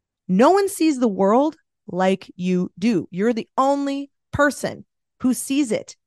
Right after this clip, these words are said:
through your eyes. And this is the most amazing thing to me and why I love what I do, because every single person I work with has a different story. They have a different angle.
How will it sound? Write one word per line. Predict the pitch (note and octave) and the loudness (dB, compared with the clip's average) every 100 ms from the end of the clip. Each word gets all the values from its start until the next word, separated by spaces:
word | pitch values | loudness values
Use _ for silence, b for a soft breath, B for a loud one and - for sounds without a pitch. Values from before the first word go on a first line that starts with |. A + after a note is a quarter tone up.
| _ | _
through | A#3 A#3 | -4 -2
your | G#3 A#3 B3 - | 0 2 2 0
eyes. | A3+ A#3 D3 - - _ _ _ | 0 0 -2 -8 -18 _ _ _
And | A3+ A3+ F#3 | -2 0 0
this | D4 - | -2 -2
is | D#4 | -6
the | B3+ | -4
most | A3+ G#3+ | -4 -4
amazing | G#3 F#3+ F#3+ F#3+ G3+ | -4 -2 -2 0 -2
thing | F#3 B3+ | -2 -4
to | C#4 | -2
me | G#3 F3 | 0 0
and | E3+ | -2
why | E3+ | -2
I | E3+ D#3+ | -2 -2
love | E3+ E3 F#3+ A3 A3 F3+ | -4 0 2 4 2 0
what | F#3 F3 | -4 -2
I | F3 | -4
do, | E3 C4+ D4 E3 b b | -2 0 0 -2 b b
because | - B3 A3+ - | -4 -2 -4 0
every | C4 C4+ C#4+ | 2 2 0
single | B3+ C4 A#3 | -4 -6 -4
person | - C4 B3 | 0 0 0
I | G3+ | 0
work | G3 B3+ - | 0 0 0
with | G3+ F#3+ _ _ | 0 0 _ _
has | - E3+ | -10 -8
a | |
different | E3 D#3 E3+ D#3+ | -6 -6 -8 -6
story. | - C4+ D4 D4+ D#4+ _ | 2 4 4 0 -8 _
They | - | -8
have | E3 | -6
a | E3+ | -4
different | E3 E3 - | -4 -6 -4
angle. | A3 C4+ C#4 C#4 | -2 0 0 -2